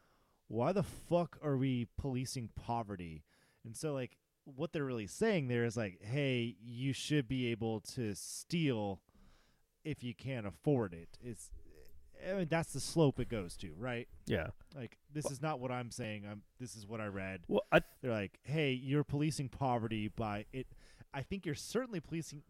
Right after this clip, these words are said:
Speaker 1: The fact that it got to a car chase to me is where it's like, that seems like a justice isn't being served here, nor is, like, the community. <coughs> If it's a damn car chase over, like,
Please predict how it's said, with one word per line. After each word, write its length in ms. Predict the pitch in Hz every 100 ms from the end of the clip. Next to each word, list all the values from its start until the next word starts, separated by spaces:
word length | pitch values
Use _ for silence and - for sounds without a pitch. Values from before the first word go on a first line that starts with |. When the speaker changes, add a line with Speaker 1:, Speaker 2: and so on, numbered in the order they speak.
| 123 - _ _ - 202
Speaker 1:
The 80 | 180
fact 320 | - 190 -
that 160 | 185
it 100 | 131
got 240 | 113 135 143
to 100 | 139
a 60 | 110
car 440 | - - 214 254
chase 380 | - 127 113 -
to 160 | -
me 320 | 113 160 147 113
is 120 | 110
where 280 | 120 117 110
it's 160 | -
like, 200 | 131 107 - _ - - - _ _ _ - _ _
that 300 | - - -
seems 240 | - 269 330
like 140 | 190
a 240 | 165 127 117 - _ _ _ _ - 147 - _ _ _ -
justice 560 | 147 196 180 202 185 -
isn't 260 | 151 160
being 220 | 135 143
served 420 | 127 156 151 147 -
here, 440 | 156 151 143 147
nor 340 | 139 139 147 139
is, 280 | 127 120 135
like, 220 | 113 -
the 100 | 123
community. 720 | - 113 120 131 107 104 95
<coughs> 60 | - - - -
If 120 | 151
it's 140 | 151 131
a 60 |
damn 380 | 113 131 135 123
car 340 | - - 127 139
chase 400 | - 117 107 107
over, 320 | 117 110 110
like, 300 | 104 98 -